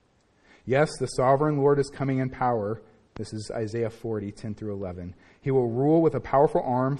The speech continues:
See, he brings his reward with him as he comes. He will feed his flock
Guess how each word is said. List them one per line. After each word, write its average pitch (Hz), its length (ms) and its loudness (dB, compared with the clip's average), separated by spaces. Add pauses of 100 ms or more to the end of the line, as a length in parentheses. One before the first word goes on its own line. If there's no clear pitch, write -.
See, 147 120 -2
he 127 140 -6
brings 127 400 -4
his 147 140 -4
reward 139 400 4
with 139 180 -2
him 143 100 0
as 135 120 -2
he 131 60 -4
comes. 131 420 -4
He - 120 -10
will 123 160 -2
feed 160 420 -6
his 131 260 -2 (160)
flock 110 420 -4